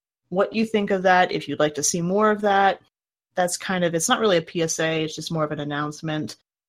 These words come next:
Second announcement, we won our first round. For those of you keeping track of our P V P tournament, we played right before the show tonight and won our first round, so we're moving to round two.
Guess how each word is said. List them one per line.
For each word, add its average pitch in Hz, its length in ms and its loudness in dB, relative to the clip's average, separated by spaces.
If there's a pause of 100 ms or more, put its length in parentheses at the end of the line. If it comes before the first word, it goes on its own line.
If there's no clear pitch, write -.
(140)
Second 262 640 0
announcement, 233 760 -2 (760)
we 185 480 0
won 196 260 4
our 185 120 4
first - 380 0
round. 285 380 4 (160)
For 202 140 4
those 196 200 4
of - 60 -8
you 185 140 -2
keeping 202 340 0
track 180 300 0
of 185 180 4
our 160 600 2 (260)
P 208 160 2
V 190 140 -2
P 196 180 -4
tournament, 208 480 0
we 185 80 -6
played 180 480 2
right 185 320 2
before 202 280 4
the 180 120 0
show 190 280 0
tonight 170 520 -2
and 165 180 -4
won 165 160 0
our 156 100 -2
first 180 300 -4
round, 170 240 -2
so 175 80 -8
we're 165 140 -4
moving 165 320 -2
to 147 80 -2
round 151 400 -2
two. 214 480 -2